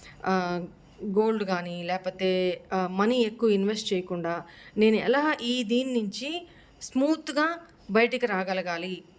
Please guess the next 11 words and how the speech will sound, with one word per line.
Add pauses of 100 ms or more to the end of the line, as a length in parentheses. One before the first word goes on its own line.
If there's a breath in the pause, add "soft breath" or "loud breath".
(1200)
నేను
ఇది,
ఈ
వర్క్ని
ఎమోషనల్గా
కాకుండా
ప్రాక్టికల్గా
ఆలోచించి (340 loud breath)
నాలోకి
నేను
వెళ్ళి